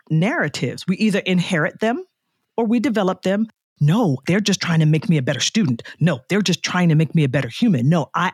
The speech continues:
I need this kind." No, no, no, no, no, no, no, no, no, baby. No, no. And even when we wouldn't define, no, I didn't grow up in an abusive household. I wasn't hit. I wasn't yelled at. But there were things that were abusive, right? To tease that out, because what we don't want to do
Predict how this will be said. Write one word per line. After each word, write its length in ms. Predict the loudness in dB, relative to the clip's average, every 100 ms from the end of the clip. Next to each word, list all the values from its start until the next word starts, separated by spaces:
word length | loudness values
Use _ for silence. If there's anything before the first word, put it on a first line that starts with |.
| -2
I 160 | 0
need 380 | 2 4 2 2
this 160 | -2 0
kind." 200 | -2 0
No, 160 | 2 2
no, 160 | 0 2
no, 160 | 2
no, 120 | 2
no, 140 | 0 0
no, 140 | 0
no, 160 | 0 0
no, 100 | 0
no, 180 | 0 0
baby. 360 | 0 0 0
No, 80 | 0
no. 240 | 0 0 -2 _ _ _ _ _ _ _ _ -4
And 360 | 0 2 2 0 -2
even 440 | 0 2 2 0 -2
when 240 | -2 0
we 140 | 0
wouldn't 260 | 0 -2 -2
define, 300 | -2 -2 0
no, 80 | -2
I 80 | -2
didn't 280 | -4 -4
grow 240 | -4 -4 -4
up 200 | -4 -6 -2
in 180 | 0
an 100 | 2
abusive 380 | 0 0 0 0
household. 440 | -2 -4 -4 -6 -6
I 60 | -8
wasn't 240 | -12 -12
hit. 180 | -6 -4
I 60 | -2
wasn't 400 | -4 -4 -4 -2
yelled 220 | -2 -2
at. 120 | -4
But 180 | -6 -4
there 120 | -4
were 160 | -2 -4
things 440 | -2 -2 -2 -2
that 180 | -4 -4
were 420 | -6 -6 -4 -4 -4
abusive, 960 | -6 -4 -4 -4 -4 -4 -2 -2 -2
right? 140 | -4 -2
To 100 | -4
tease 420 | -4 -4 -2 -2
that 160 | -2 -2
out, 240 | -2 -4 -4
because 340 | -2 0 0
what 200 | 0 0
we 100 | 0
don't 340 | 0 -2 -4 -2
want 180 | -4 -2
to 80 | -4
do 360 | 0 0 0